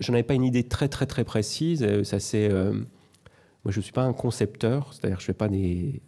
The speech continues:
des plans de cinquante pages qu'après, euh, j'appliquerai, euh,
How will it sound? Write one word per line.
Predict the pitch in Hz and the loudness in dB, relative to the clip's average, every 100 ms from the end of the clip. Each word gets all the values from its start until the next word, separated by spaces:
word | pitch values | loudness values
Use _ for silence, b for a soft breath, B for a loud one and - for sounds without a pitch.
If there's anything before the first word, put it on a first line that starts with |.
| - | -12
des | - 101 | -4 -4
plans | - 104 104 | -4 -4 -2
de | 101 92 104 101 - 110 _ | -2 -4 -4 -8 -10 -14 _
cinquante | - 98 101 98 | -8 -2 0 0
pages | - 110 107 | 2 2 0
qu'après, | - 98 - 101 101 | 0 -2 0 -2 0
euh, | 104 92 B B B | -2 -4 B B B
j'appliquerai, | 101 92 101 - - 104 101 | -2 -2 -4 -8 -4 0 0
euh, | 87 | 0